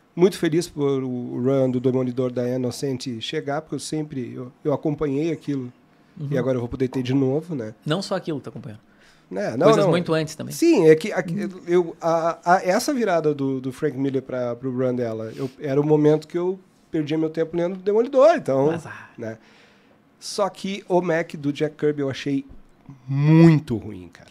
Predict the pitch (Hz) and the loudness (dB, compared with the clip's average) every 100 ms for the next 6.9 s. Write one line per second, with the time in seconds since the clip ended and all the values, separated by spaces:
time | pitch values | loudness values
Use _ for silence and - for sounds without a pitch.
0 | _ _ _ _ - 117 131 143 - 160 | _ _ _ _ -10 -6 -2 -4 0 0
1 | 147 - 151 131 117 139 165 - 165 147 | 0 0 -4 -4 0 0 0 -2 -2 -2
2 | - - 160 156 156 147 147 139 131 135 | -4 -6 -4 -4 -2 -4 -2 -2 2 2
3 | 147 147 156 139 160 143 139 131 139 139 | 2 -2 -8 -10 -8 -6 -6 -4 -2 0
4 | 143 147 - 185 - 156 170 160 160 156 | 0 -2 -4 -10 -6 -4 -2 0 -2 0
5 | 156 139 156 175 165 - 151 143 170 160 | -2 2 2 0 -6 -6 -4 -2 -2 -2
6 | 123 147 208 214 147 117 - 117 | 0 2 2 -2 -8 -10 -10 -12